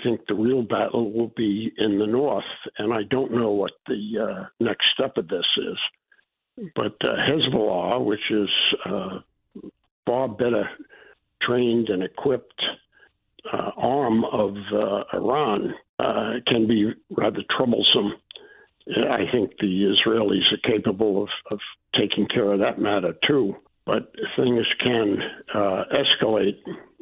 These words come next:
um, between, um, uh, Syria,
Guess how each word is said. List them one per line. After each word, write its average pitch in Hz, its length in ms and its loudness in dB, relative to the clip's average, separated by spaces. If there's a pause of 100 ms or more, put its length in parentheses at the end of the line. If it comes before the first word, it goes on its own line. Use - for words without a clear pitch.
(180)
um, 107 640 -4 (320)
between, 104 640 2
um, 101 480 0 (480)
uh, 117 600 -2 (160)
Syria, 107 480 2